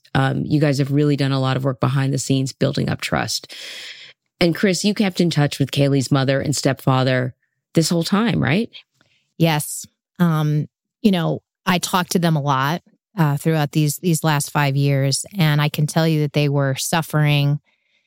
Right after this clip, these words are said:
Speaker 2: You know, as a parent myself, I really can't imagine their pain. You know, not only losing their, their daughter, but the fact that, one, the first trial ended in a hung jury, and then they had to wait so long,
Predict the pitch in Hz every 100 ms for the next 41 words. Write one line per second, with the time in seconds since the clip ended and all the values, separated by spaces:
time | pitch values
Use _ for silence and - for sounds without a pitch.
0 | _ 170 160 156 160 185 170 160 156 -
1 | 151 - 156 151 147 143 - 175 190 156
2 | 131 127 127 127 139 139 - 135 135 135
3 | 156 160 _ 190 160 147 151 156 160 156
4 | 151 156 143 135 127 - 139 123 127 151
5 | 127 113 123 139 139 - 143 131 135 -
6 | - 139 127 127 165 143 139 135 127 -
7 | 131 - 147 127 123 123 123 139 131 131
8 | 117 127 135 135 170 214 196 175 175 -
9 | - _ 165 151 143 143 139 - 131 127
10 | 147 170 127 - - - - - 156 185
11 | 202 175 175 196 156 113 -